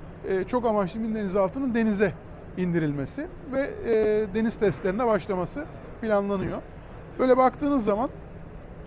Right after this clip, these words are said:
batarya kuyuları, ana dalma sarnıçları, trim sarnıçları, elektrik panoları, konsolu, e, basınçlı hava devreleri, katlanabilir bir periskobu, bir tane kaportası, e, zincirliği, ırgat-, ırgatı vesaire bulunan, e, bir,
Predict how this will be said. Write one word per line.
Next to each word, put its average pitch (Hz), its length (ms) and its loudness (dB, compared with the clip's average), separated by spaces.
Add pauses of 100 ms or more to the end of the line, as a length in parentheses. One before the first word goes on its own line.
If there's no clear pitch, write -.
(140)
batarya 214 440 6
kuyuları, 156 420 4 (300)
ana 214 220 6
dalma 208 280 8
sarnıçları, 156 680 2 (140)
trim 208 200 0
sarnıçları, 143 580 0
elektrik 190 580 -2
panoları, 139 460 0
konsolu, 165 500 -2 (400)
e, 160 380 2 (300)
basınçlı 208 400 0
hava 208 260 6
devreleri, 151 520 4 (100)
katlanabilir 196 640 0
bir 190 60 0
periskobu, 185 600 0 (320)
bir 220 100 -2
tane 185 280 2
kaportası, 196 640 2 (460)
e, 175 120 2
zincirliği, 185 580 0
ırgat-, 190 580 2
ırgatı 165 300 0
vesaire 202 480 2 (360)
bulunan, 214 360 2 (420)
e, 196 320 2
bir, 254 280 -2